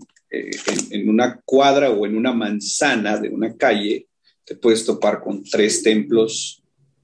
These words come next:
súper cercanos. Um, vas viajando en las carreteras a ciertos lugares y te vas a topar también con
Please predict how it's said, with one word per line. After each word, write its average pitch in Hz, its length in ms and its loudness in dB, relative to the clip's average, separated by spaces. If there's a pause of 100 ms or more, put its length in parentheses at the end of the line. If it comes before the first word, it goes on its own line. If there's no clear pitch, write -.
(1200)
súper 131 520 0
cercanos. 101 840 -2 (640)
Um, 95 480 0 (720)
vas 110 1040 0
viajando 113 560 -2
en 107 100 -2
las 104 180 -4
carreteras 110 760 2
a - 40 -8
ciertos 110 460 -4
lugares 113 640 0
y - 60 -20
te - 100 -6
vas 98 180 -2
a - 80 -12
topar - 320 -4
también 95 480 -6
con 95 240 -20